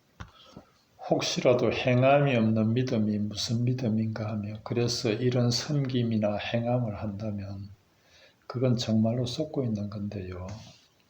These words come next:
그리스도의 말씀으로 주어지는 믿음에 따라오는 행함에 대해서는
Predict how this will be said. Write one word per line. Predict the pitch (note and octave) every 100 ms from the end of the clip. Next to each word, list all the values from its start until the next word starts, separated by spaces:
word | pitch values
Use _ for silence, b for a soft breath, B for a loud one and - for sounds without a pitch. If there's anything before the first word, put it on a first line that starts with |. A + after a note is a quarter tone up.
| _ - b b b b b b b - -
그리스도의 | A#2+ B2 B2 - C#3 B2
말씀으로 | G2+ G#2+ G#2 - C3+ B2 B2 A#2+ A2
주어지는 | - B2+ B2+ A#2+ B2 A#2 A2+ A2+
믿음에 | B2+ E3 D#3 A#2 G#2 G#2
따라오는 | - C3 A#2+ G2 G#2+ G2+
행함에 | - A2 G#2+ A2+ G#2
대해서는 | G2+ G2 G2 - G#2+ G2 G2 G#2